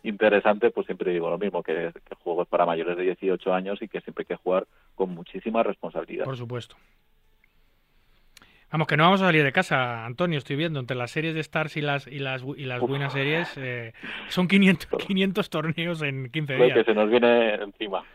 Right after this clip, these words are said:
Speaker 2: Sí, sí, sí, vosotros a nivel de, de información vais a estar ba-, bastante, ocupaditos. Bueno, pues si hay, si hay buenas nuevas sobre esta serie, si hay grandes ganadores españoles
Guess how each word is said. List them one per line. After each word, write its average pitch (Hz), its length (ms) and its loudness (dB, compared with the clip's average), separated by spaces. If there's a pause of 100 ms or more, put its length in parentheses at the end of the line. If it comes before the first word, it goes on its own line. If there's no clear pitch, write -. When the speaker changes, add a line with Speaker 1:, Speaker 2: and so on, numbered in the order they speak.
(680)
Speaker 2:
Sí, 143 220 -8
sí, 127 140 -6
sí, 120 240 -6
vosotros 131 460 -8
a 139 60 -4
nivel 131 220 -4
de, 135 360 -2
de 131 80 -4
información 127 580 -6
vais 135 160 -4
a 131 40 -8
estar 120 440 -8
ba-, 117 160 -14
bastante, 117 680 -8 (600)
ocupaditos. 131 480 -2
Bueno, 175 180 0
pues 175 140 -2
si 156 120 4
hay, 190 340 6 (280)
si - 260 -4
hay 175 120 4
buenas 185 460 2
nuevas 165 440 2
sobre 139 220 -4
esta - 220 -6
serie, 165 320 -2
si 151 140 -2
hay 151 100 2
grandes 156 340 0
ganadores 139 420 -4
españoles 143 640 -2